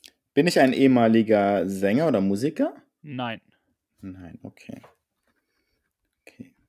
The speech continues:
Speaker 2: Fahre ich
Speaker 1: Musik?
Speaker 2: Skateboard?
Speaker 1: Nein. Bin, bin ich überhaupt, oder ich habe ja nach Regierungsoberhaupt gefragt, bin ich in der Politik tätig gewesen?
Speaker 2: Nein.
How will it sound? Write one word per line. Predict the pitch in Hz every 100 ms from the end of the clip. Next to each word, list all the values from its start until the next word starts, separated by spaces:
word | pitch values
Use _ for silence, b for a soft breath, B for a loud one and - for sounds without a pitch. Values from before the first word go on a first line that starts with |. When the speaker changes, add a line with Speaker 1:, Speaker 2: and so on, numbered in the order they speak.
| _ _
Speaker 2:
Fahre | - 147 156
ich | 147
Speaker 1:
Musik? | 110 135
Speaker 2:
Skateboard? | 135 - 175 180 262 - _ _ _ _ _ _ _ _ _ _ _ _ _ _ _ _ _ _ _
Speaker 1:
Nein. | - 95 104 - _ _ _ _ _ _ _ _ _ _ _ _ _ _ b b b b _ -
Bin, | 139 147 - _ _ _ _ _ _
bin | 120 120 143
ich | 139
überhaupt, | 127 113 156 - -
oder | 107 92 -
ich | - 110
habe | 110
ja | 101
nach | 101 -
Regierungsoberhaupt | 107 101 101 107 120 135
gefragt, | 135 - 135 - b b b -
bin | 127
ich | 139
in | 131
der | 117
Politik | 113 - 110 120 120 - - - -
tätig | - 135 151 147
gewesen? | 143 143 151 220 - -
Speaker 2:
Nein. | 127 123 117 120